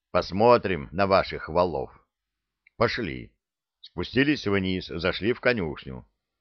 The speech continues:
Ну и вонь же! И прошли в угол, где эти валы обретались. Вот. Глянул я на этих валов,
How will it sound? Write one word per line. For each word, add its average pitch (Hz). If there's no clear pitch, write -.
Ну 101
и 107
вонь 147
же! 120
И 87
прошли 87
в 143
угол, 80
где 98
эти 92
валы 101
обретались. 73
Вот. 110
Глянул 151
я 147
на 139
этих 131
валов, 117